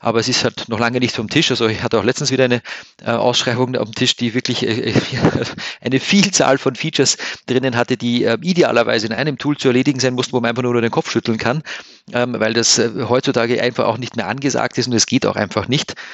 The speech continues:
ähm, beziehungsweise umgekehrt, es geht viel, viel besser und viel, viel schöner, wenn man einfach mal mit dem Kernfunktionalität anfängt und dann Schritt für Schritt, ähm, die Dinge ergänzt, die man dann braucht und dann nimmt man das modernste und bestpassende,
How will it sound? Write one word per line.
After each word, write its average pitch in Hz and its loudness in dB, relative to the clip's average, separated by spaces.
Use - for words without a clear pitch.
ähm, 117 0
beziehungsweise 113 0
umgekehrt, 117 0
es 113 2
geht 110 2
viel, 120 -2
viel 107 0
besser 113 2
und 107 -4
viel, 117 -2
viel 101 -2
schöner, 120 2
wenn 104 -2
man 110 0
einfach 110 -2
mal 107 0
mit 110 -4
dem 107 0
Kernfunktionalität 117 -2
anfängt 123 -2
und 113 -2
dann - -4
Schritt - 0
für 110 0
Schritt, - 0
ähm, 107 -2
die 107 -2
Dinge 107 0
ergänzt, 104 -2
die 110 0
man 101 0
dann 101 -2
braucht 107 0
und 110 -4
dann 110 0
nimmt 110 -4
man 107 0
das 101 0
modernste 110 0
und 110 -6
bestpassende, 113 0